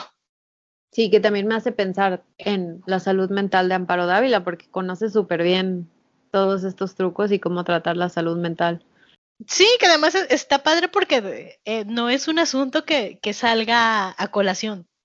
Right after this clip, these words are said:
Speaker 1: No, nunca,
Speaker 2: O sea,
Speaker 1: ajá.
Speaker 2: m-, mi punto es, por ejemplo, Van Gogh siempre está, es como, "Oh, no, este hombre deprimido y atormentado
Speaker 1: Sí.
Speaker 2: que sufre".
Speaker 1: Sí, la depresión está ligada a su imagen popular, ¿no?
Speaker 2: Ajá,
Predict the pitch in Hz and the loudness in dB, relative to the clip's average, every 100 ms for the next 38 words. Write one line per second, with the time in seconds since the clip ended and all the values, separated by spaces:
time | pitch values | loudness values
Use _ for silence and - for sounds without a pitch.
0 | _ _ _ _ - 196 208 196 - 208 | _ _ _ _ 0 2 2 0 -4 -2
1 | 214 214 208 233 202 202 214 190 - _ | 0 0 0 0 0 0 0 -2 -12 _
2 | - 262 262 269 285 302 302 - 294 254 | -2 0 2 2 4 4 4 4 2 2
3 | 233 285 240 220 220 233 - 247 233 247 | 2 4 4 2 2 0 0 -6 -2 -2
4 | - - 214 196 254 247 302 359 302 294 | -2 -4 -6 -6 -10 -2 0 0 0 2
5 | 294 285 - 254 254 262 247 233 226 220 | 2 0 0 0 2 0 -2 -2 -4 -6
6 | 214 240 233 208 214 208 202 202 208 220 | -2 -2 -2 -2 -6 -6 -8 -4 2 4
7 | 202 202 202 226 226 - 226 214 190 185 | 4 2 -6 -6 -6 -4 -2 -2 -4 -8
8 | 190 _ _ _ _ _ - 254 240 220 | -14 _ _ _ _ _ 0 6 6 6
9 | 208 220 233 233 240 233 220 214 208 220 | 4 2 2 0 2 4 4 4 4 2
10 | 214 196 175 180 185 190 180 170 - 156 | 0 -4 -4 -6 -6 -8 -6 -8 -4 0
11 | 170 190 180 160 160 269 - _ _ _ | 4 4 0 -6 -8 -10 -12 _ _ _
12 | _ - 269 240 240 214 | _ -2 0 0 0 -2